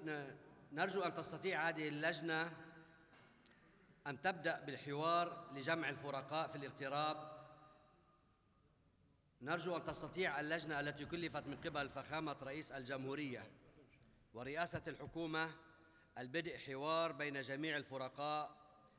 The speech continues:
في الاغتراب، على أن تحقق ما نصبو إليه جميعًا من التوافق والالتقاء في سبيل إعلاء كلمة لبنان واللبنانيين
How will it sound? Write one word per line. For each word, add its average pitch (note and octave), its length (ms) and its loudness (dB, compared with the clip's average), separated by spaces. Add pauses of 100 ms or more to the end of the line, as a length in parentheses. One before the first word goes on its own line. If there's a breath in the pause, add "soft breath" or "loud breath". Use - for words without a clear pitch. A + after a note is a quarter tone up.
(140)
في D3 60 -6
الاغتراب، C#3 540 -2 (220)
على E3+ 300 4
أن C#3+ 100 -2
تحقق D#3+ 420 -4
ما C3+ 120 -2
نصبو D3 320 -4
إليه C#3+ 340 -2
جميعًا C#3+ 640 -2 (200)
من C#3 140 -2
التوافق C3+ 840 -2
والالتقاء B2+ 640 -4
في C3 140 -10
سبيل B2+ 340 -6
إعلاء B2+ 560 -2
كلمة B2 360 -6
لبنان B2+ 460 -4
واللبنانيين A#2+ 840 -8